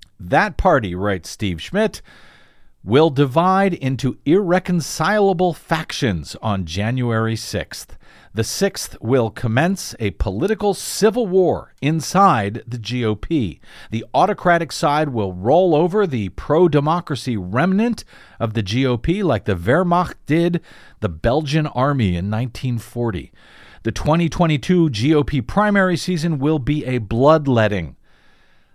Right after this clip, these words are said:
The sixth will be a loyalty test," he wrote. "The purge will follow." Does anybody doubt the outcome of the Ivanka Trump versus Marco Rubio primary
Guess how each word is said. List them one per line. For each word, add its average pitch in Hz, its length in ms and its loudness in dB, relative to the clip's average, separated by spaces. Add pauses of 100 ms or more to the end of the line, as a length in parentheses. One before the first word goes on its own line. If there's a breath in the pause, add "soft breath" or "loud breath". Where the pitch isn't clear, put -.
The 113 100 -2
sixth - 600 -2
will 135 160 0
be 143 200 0
a 147 120 0
loyalty 139 680 0
test," 92 420 -6
he 98 120 -8
wrote. 143 460 0 (260 soft breath)
"The 104 120 -2
purge 117 800 -2 (120)
will 139 380 2
follow." 127 640 0 (440 loud breath)
Does 123 200 4
anybody 156 400 0
doubt 143 520 0
the 127 200 -4
outcome 139 560 0
of 110 300 -4
the 113 300 -4
Ivanka 131 600 0
Trump - 500 -2
versus 131 480 -2
Marco 135 440 0
Rubio 139 600 2
primary 110 840 -4